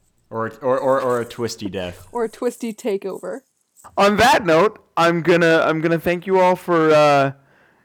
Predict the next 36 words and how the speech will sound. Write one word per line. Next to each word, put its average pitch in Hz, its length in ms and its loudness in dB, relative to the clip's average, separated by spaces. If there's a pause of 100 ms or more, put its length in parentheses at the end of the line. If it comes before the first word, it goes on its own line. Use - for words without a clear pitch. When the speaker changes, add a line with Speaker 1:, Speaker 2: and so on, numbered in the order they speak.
Speaker 3:
joining 180 300 0
me 170 100 0
this 156 220 -2
evening, 165 380 -4
and, 160 420 0
uh, 165 280 4
I'm 165 140 0
just 160 140 -12
gonna 170 120 -6
go 180 180 2
around 180 180 2
the 165 60 -2
room, 190 200 0
and 180 180 -2
you 175 80 -2
can 190 220 -2
let 175 160 0
everybody 180 400 -2
know 175 460 0 (140)
if - 520 0 (640)
and 185 360 0
where 196 300 4
they 208 120 2
can 202 160 -2
follow 202 180 0
you 208 160 0
on 214 140 -2
social 220 260 -8
media. 226 380 -2
And 139 180 -4
I'm 147 80 -2
gonna 160 140 -4
start 160 260 -2
with 170 160 -2
you, 175 260 -6
Melissa. 214 460 0